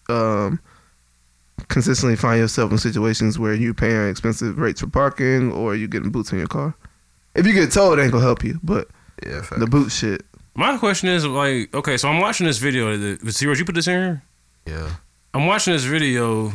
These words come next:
Speaker 3: that T-Rose put in here in the notes about, uh, I, I guess this is a,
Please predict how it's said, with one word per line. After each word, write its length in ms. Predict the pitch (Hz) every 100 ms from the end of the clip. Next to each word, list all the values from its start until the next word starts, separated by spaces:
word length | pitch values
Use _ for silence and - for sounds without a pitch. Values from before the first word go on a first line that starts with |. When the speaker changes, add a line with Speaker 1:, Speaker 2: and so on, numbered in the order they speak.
| 101
Speaker 3:
that 120 | 107 113
T-Rose 340 | 127 123 110
put 160 | 117 107
in 100 | 107
here 480 | 107 101 98 104 -
in 80 | 98
the 40 |
notes 380 | 101 107 92 104
about, 400 | 98 98 90 85 _ _ _ _ _ -
uh, 440 | 95 85 82 80 - _ -
I, 160 | 107 98
I 60 | 117
guess 180 | 131 123
this 160 | 123
is 160 | 127 113
a, 300 | 104 101